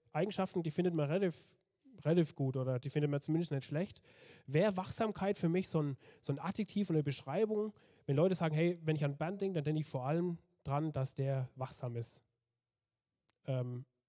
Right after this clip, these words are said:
würde ich jetzt nicht sagen, da fallen mir eher andere Sachen ein, denke ich mir, ja, die sollen vielleicht sagen, dass ich cool bin, dass ich gute Ideen habe, dass ich vielleicht, äh, dynamisch bin oder was auch immer, dass ich ehrlich bin, dass ich vielleicht Weisheit habe, vielleicht solche Sachen noch. Ähm, wer sagt von sich, dass er gern als wachsam bekannt wäre?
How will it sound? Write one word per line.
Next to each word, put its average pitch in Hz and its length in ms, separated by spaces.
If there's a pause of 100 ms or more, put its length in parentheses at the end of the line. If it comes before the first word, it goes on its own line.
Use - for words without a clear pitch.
(160)
würde 151 220
ich 156 60
jetzt 147 240
nicht 160 200
sagen, 185 440
da 156 80
fallen 156 200
mir 151 120
eher 139 120
andere 190 220
Sachen 170 240
ein, 156 220
denke 156 160
ich - 40
mir, 135 100
ja, 147 300 (240)
die 143 60
sollen 147 220
vielleicht 139 240
sagen, 143 240
dass 135 140
ich 135 140 (120)
cool 180 120
bin, 160 300 (400)
dass 139 160
ich 143 80
gute 156 200
Ideen 160 360
habe, 165 220
dass 143 180
ich 147 100
vielleicht, 139 380
äh, 147 200
dynamisch 151 520
bin 175 180
oder 143 180
was 165 140
auch 147 100
immer, 185 220
dass 151 140
ich - 180
ehrlich 196 300
bin, 202 200
dass 170 140
ich 165 80
vielleicht 139 240
Weisheit 196 520
habe, 208 140
vielleicht 147 220
solche 180 220
Sachen 170 300
noch. 190 220 (600)
Ähm, 139 340 (200)
wer 151 260
sagt - 260
von 196 140
sich, 220 220
dass 165 180
er 160 80
gern 190 340
als 160 360
wachsam 196 340
bekannt 127 420
wäre? 120 220